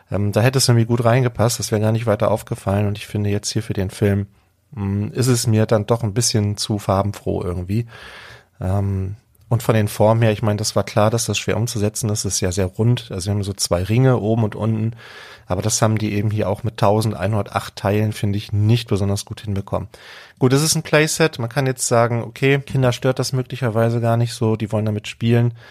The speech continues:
Mag sein, aber dann verstehe ich nicht, warum da wieder so ein Stand dabei ist. Also so, dass man sich das irgendwie ausstellen kann. Das suggeriert ja mal so ein bisschen dieses, hey, es ist ein U C S-Set.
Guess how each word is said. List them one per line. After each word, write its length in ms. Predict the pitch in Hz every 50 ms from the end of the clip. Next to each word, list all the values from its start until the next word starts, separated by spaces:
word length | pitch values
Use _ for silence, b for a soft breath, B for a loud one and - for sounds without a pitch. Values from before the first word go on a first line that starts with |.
| B B B B B B
Mag 280 | 101 101 107 113 113 -
sein, 380 | - - 104 110 117 123 123
aber 120 | 110 101 113
dann 180 | - 113 117
verstehe 340 | - 123 117 - - 110 110
ich 100 | 113 117
nicht, 160 | 117 113 -
warum 160 | 113 104 110
da 100 | 110 104
wieder 140 | 101 107 101
so 80 | 98 104
ein 80 | 101
Stand 380 | - - - - 117 127 143 -
dabei 340 | 143 123 135 135 131 131 127
ist. 280 | 127 131 - - -
Also 300 | - 135 101 101 107 104
so, 160 | 104 - 113 107
dass 200 | 107 113 - 110
man 100 | 98 98
sich 140 | 113 113
das 180 | - 104 98 -
irgendwie 220 | 104 92 98 101
ausstellen 440 | 98 120 127 - - - 117 113 117
kann. 160 | 117 - 110
Das 140 | 104 101 -
suggeriert 460 | - 104 104 104 90 101 117 120 117
ja 80 | 110 95
mal 100 | 101 101
so 120 | 95 98
ein 60 | 98 101
bisschen 300 | 113 113 - 101 98 95
dieses, 300 | 104 101 101 98 - -
hey, 180 | 131 127 110
es 160 | 98 98 -
ist 80 | 113 110
ein 100 | 107 104
U 60 | 107
C 160 | - - -
S-Set. 380 | 104 120 123 - - 117 110 110